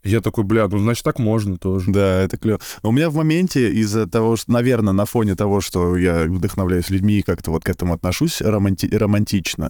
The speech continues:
Speaker 2: у меня, по-моему, синдром, блядь, выжившего случился. Опять, опять же возвращаюсь к нему.
Speaker 1: Ага, ошибка выжившего.
Speaker 2: Ошибка выжившего, да, случилась в жизни. И я потом на ней застрял на очень долго. И я продолжал вдохновляться людьми, но еще и как бы был в этой ошибке, блядь.
Speaker 1: То есть ты как, ну, ты был в этой ошибке, типа, ты пытался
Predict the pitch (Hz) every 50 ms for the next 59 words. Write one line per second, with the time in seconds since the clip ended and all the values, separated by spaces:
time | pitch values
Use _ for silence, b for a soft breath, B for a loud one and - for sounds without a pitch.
0 | - - 92 95 95 95 104 107 110 110 110 95 107 107 104 107 104 104 98 -
1 | - 110 104 98 104 104 101 95 92 95 95 92 90 95 117 147 151 139 - -
2 | - 87 87 - - 87 82 - - 92 80 - - - - - - _ - -
3 | - - - 87 85 - 87 85 - - 85 87 - - 107 98 - 101 95 92
4 | 92 92 98 101 92 - 98 92 85 82 - - - 95 117 110 117 117 113 113
5 | - _ _ _ 117 113 - 135 117 - - 110 104 107 107 101 98 - - -
6 | _ _ _ - 104 113 113 - - 127 - - - 123 120 120 101 90 90 -
7 | - - 85 87 82 90 90 82 85 - - 80 87 95 - - 101 - - 143
8 | 156 175 151 110 - - 98 98 101 101 87 92 92 95 101 110 113 - 123 -
9 | - 123 117 113 113 110 113 110 110 101 92 104 107 - - 110 120 131 131 120
10 | 110 107 107 101 - - 113 110 107 104 95 80 71 71 - 98 - - 107 113
11 | 107 - 101 104 104 110 107 110 107 95 92 95 - - 95 92 95 90 - -
12 | 104 101 120 165 214 233 165 113 107 110 117 113 - - 123 120 113 107 98 -
13 | 95 90 90 90 90 92 98 92 87 87 85 - 85 85 - - 90 82 - -
14 | 76 76 90 82 - 143 147 131 - - 160 151 135 - 151 143 120 127 - 117
15 | 131 135 127 117 107 - 147 139 151 156 147 156 147 - 147 143 139 - - 160
16 | 131 - 123 117 127 117 - 123 - - 135 135 131 131 131 127 127 123 120 -
17 | 117 - - 139 143 - - - 120